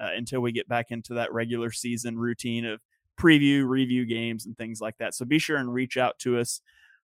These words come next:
on Twitter. Um, as always, like this show, uh, like, subscribe on YouTube, five-star ratings and reviews on Apple Podcasts, Spotify, wherever you get your podcasts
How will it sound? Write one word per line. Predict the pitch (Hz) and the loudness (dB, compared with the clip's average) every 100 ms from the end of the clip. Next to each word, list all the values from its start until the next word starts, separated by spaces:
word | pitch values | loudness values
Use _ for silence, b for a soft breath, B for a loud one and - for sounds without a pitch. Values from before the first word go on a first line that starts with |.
| - | 0
on | 127 143 135 | 4 4 2
Twitter. | 123 117 85 - _ _ - | -2 -2 -4 -10 _ _ -6
Um, | 113 85 78 - | -4 -4 -8 6
as | 135 156 | 10 12
always, | 156 151 147 143 139 - _ - | 12 12 12 8 4 -4 _ -2
like | 120 135 143 - | 8 8 8 2
this | 143 | -2
show, | - 143 135 135 131 - | 2 2 4 4 2 0
uh, | 117 95 - _ 120 | -2 -2 -6 _ 6
like, | 151 160 | 6 6
subscribe | - 127 - 139 135 | 0 -6 2 4 4
on | 120 117 | 2 0
YouTube, | 151 147 156 147 139 - - | 2 2 4 2 2 -4 0
five-star | 151 151 - 151 131 | 4 4 4 4 4
ratings | 135 131 127 | 4 0 -4
and | 127 | -6
reviews | 120 120 123 117 | -6 -4 -4 -4
on | 113 | 0
Apple | 123 131 | 0 0
Podcasts, | 107 131 120 131 123 - | -2 -2 0 0 -2 -2
Spotify, | 127 120 120 120 117 | -2 -2 0 0 0
wherever | 117 104 123 127 | -2 -2 -2 -2
you | 120 | -2
get | 113 120 - | -4 -6 -6
your | 107 | -6
podcasts | 120 117 110 117 110 - | -2 -2 -2 -4 -4 -6